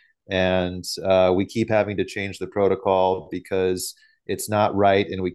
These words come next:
can't seem to get it right. And,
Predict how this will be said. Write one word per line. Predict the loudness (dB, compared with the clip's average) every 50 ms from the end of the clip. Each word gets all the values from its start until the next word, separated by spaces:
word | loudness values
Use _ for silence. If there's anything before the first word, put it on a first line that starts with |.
| -8 -10
can't | -8 -6 -6 -6
seem | -6 -8 -8 -6 -4
to | -4 -2
get | 0 2 2
it | 2 2 4
right. | 4 4 6 6 4 2 0 -2 _ _ _ _ -6
And, | -4 -2 -2 0 -2 -2 -2 -4 -4 -8 -10